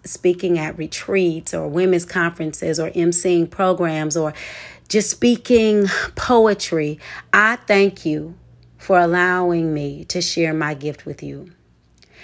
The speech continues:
And I say, like Paul at the church at Philippi, he said, "I thank my God upon every remembrance of you,"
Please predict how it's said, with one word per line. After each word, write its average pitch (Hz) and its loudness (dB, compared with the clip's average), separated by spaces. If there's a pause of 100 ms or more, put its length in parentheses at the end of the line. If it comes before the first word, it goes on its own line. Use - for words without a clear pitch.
(180)
And 208 2
I 233 0
say, 208 0
like 170 -2
Paul 165 -2
at 156 -8
the 160 -6
church 185 -4
at 175 -8
Philippi, 165 -4 (320)
he 240 -2
said, 208 0
"I 226 4
thank 294 -2
my 202 2
God 170 0
upon 175 0
every 196 0
remembrance 170 0
of 160 -8
you," 151 -6